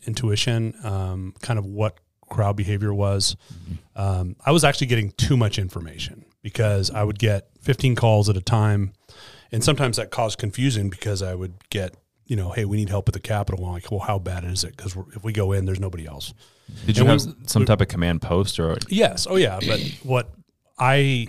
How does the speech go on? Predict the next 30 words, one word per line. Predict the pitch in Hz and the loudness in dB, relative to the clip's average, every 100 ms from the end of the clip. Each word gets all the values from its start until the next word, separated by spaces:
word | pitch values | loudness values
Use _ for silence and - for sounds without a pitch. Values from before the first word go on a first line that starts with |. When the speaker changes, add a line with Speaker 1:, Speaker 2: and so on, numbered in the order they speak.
| - | -4
Speaker 1:
um, | 120 107 98 90 90 - _ _ _ _ | -2 0 -2 -4 -10 -18 _ _ _ _
I've | 135 | 4
always | 139 139 | 6 6
been | 113 123 110 107 101 - _ _ _ _ _ 131 | 6 4 2 0 -6 -12 _ _ _ _ _ -8
the | 113 | -4
kind | - 113 107 | 0 0 0
of | 104 | -2
leader | 107 113 107 | 0 2 2
that | 101 92 - | 0 -4 -10
needed | 147 117 101 98 | -12 -8 -8 -8
to | |
be | 90 104 | -6 -2
there | 120 139 165 127 | 2 0 -2 -6
to | 120 | -4
make | 107 98 | -4 -4
the | 104 | -2
Speaker 3:
Mm-hmm. | |
Speaker 1:
assessments | 95 110 98 110 - | 0 0 0 0 -2
on | 98 | -2
scene. | 143 151 185 _ _ _ _ _ _ | -2 -2 -4 _ _ _ _ _ _
Um, | 107 101 | 0 2
and | 104 | 4
I | 107 | 4
wasn't | 113 117 101 113 | 4 2 -2 -6
willing | 110 110 104 | -4 -2 -4
to, | - 113 104 101 98 98 | -4 -4 -2 -2 -4 -6
uh, | - 98 95 113 | -8 -8 -6 -2
not | 113 110 | -2 0
go | 113 107 | -2 -2
through | 120 107 101 101 | 0 0 0 -2